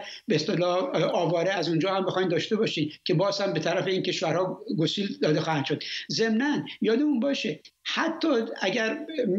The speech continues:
به نظر من که خب امریکا چیزی، اه، فراسوی، اه، یک سیاست تحریم نمی‌تونه در قبال، اه، روسیه در پیش بگیره، چون علاقه‌مند به درگیری نظامی نیست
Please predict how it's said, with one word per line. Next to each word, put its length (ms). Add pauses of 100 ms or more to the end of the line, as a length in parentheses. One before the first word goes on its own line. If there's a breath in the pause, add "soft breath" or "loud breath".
(100)
به 80
نظر 240
من 120
که 80
خب 160
امریکا 280 (140)
چیزی، 460
اه، 320
فراسوی، 920 (400 loud breath)
اه، 260 (120)
یک 220
سیاست 500
تحریم 600
نمی‌تونه 720 (380 loud breath)
در 200
قبال، 380 (380)
اه، 280 (100)
روسیه 500
در 180
پیش 240
بگیره، 220
چون 220 (320)
علاقه‌مند 560
به 60
درگیری 640 (240 loud breath)
نظامی 540
نیست 240